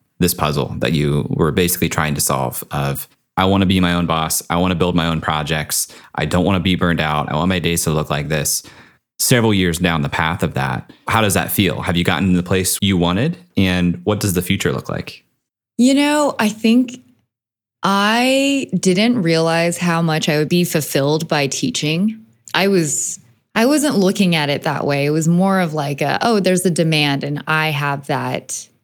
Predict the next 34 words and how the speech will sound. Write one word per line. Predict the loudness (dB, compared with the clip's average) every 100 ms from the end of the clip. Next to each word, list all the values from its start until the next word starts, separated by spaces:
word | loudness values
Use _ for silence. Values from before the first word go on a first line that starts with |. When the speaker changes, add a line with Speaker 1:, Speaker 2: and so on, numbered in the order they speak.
| _ _ -14
Speaker 2:
skill | -6 0 2 2 -2
to | -4 -4 -6 -10 _ -12
provide | -6 -4 -4
for | -4
that." | -4 -4 -2
And | 0 2
it | 2
wasn't | 2 2 4
until | 2 2 0
later | 2 2 0
that | 0 0
I | -2
was | -2
like, | -4 -4
Oh, | -4 0
wow, | 0 0 0
I | 0
really | -2 0 0 0 0 0 -4 -8 _ _ _ -6
like | -2 0 0 -2 -8 -16 _ _ _ _ _ _ -18
helping | -6 -2 0 2 0
people | 0 -2 0 0
be | 0 0 2
more | 2 -2
confident | -4 -2 -2 0 0 2 2
and | 2 0 0 -4 -12 -20 _ _ _ 0
in | 2 4
just, | 2 2 0
like, | 0
a | 0
little | 0 0 2 2 0
part | 0 -2
of | 0
their | -2 0
life. | 0 0 0 -2 -10